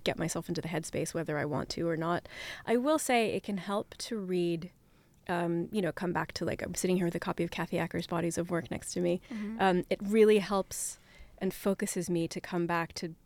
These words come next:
Speaker 1: books like that that have been so inspiring, that I find different, different stuff in every time I go back. It's, like, so meaty and full of vitamins.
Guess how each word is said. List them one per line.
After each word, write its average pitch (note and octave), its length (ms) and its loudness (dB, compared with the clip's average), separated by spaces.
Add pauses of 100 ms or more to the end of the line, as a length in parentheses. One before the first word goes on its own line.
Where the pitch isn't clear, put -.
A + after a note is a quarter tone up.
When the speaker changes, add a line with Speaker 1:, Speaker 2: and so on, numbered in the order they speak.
Speaker 1:
books - 260 -2
like D#3+ 200 -2
that D#3 260 0
that E3 100 -4
have D#3+ 120 -6
been E3+ 140 -2
so F#3 360 4
inspiring, D#3+ 760 -2 (400)
that E3+ 120 0
I D#3+ 120 0
find E3+ 600 0
different, E3+ 480 -4 (580)
different G3 360 -8
stuff - 420 0
in - 260 -2
every F3 220 -2
time E3+ 420 -4
I D#3+ 120 -4
go E3+ 120 -4
back. F3 400 -2
It's, - 220 -12
like, - 240 -6
so G3 420 2
meaty F3 600 0
and E3 160 -4
full F3+ 240 2
of E3+ 120 2
vitamins. E3 600 -2